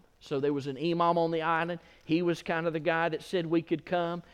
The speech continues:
The missionary came a week before we did to make sure and set it all up. But as we're scooting around on these, on these mopeds, we get pulled over.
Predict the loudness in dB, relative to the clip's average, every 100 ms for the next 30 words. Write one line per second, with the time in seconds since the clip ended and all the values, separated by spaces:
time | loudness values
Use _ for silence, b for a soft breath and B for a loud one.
0 | B -4 -2 -2 0 2 2 0 -2 0
1 | 2 0 0 -6 2 2 4 2 2 0
2 | -2 -2 -4 -4 -2 -2 -4 -2 -2 0
3 | 0 2 0 0 -6 B B -2 2 4
4 | 2 2 4 2 B -16 -4 -2 0 0
5 | 2 2 2 0 -2 -4 -12 _ -6 -2
6 | 0 -2 4 6 6 0 -6 -6 -8 -12
7 | -20 _ b b 0 2 4 2 8 8
8 | 8 4 2 -4